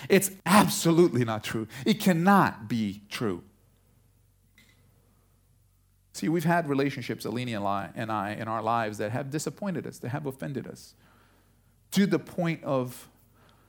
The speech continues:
breaking the trust and breaking the relationship, and people that we've invited into our home, into our house, into our f-,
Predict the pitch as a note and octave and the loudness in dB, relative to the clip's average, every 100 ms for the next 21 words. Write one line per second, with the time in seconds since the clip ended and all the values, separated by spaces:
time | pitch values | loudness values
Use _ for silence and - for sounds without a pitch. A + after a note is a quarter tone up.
0 | _ _ B2 C3+ E3 D#3 C#3+ C3 A#2+ - | _ _ -6 0 2 0 -4 -4 -6 -2
1 | F3+ E3+ - A#2+ B2 C#3 C#3 B2+ G#2+ A#2 | -2 -2 -4 -8 -2 -2 -2 -6 -6 -6
2 | A#2+ D3+ - D#3 - D3+ - A#2+ B2 - | -4 -4 -6 -10 -8 -8 -8 -14 -16 -20
3 | - - F3 E3+ C#3+ B2+ B2 A#2 A#2 C3 | -20 -8 -4 0 2 2 0 -2 0 0
4 | B2+ A#2 A2+ A#2 G#2 D3 D3+ C3+ A#2 F#2+ | 0 -4 -6 -6 -4 -4 -4 -6 -6 -6
5 | A2 C3+ C#3 C3+ G#2+ G#2+ A2+ A2+ - - | -2 -2 -2 -4 -10 -8 -8 -8 -10 -18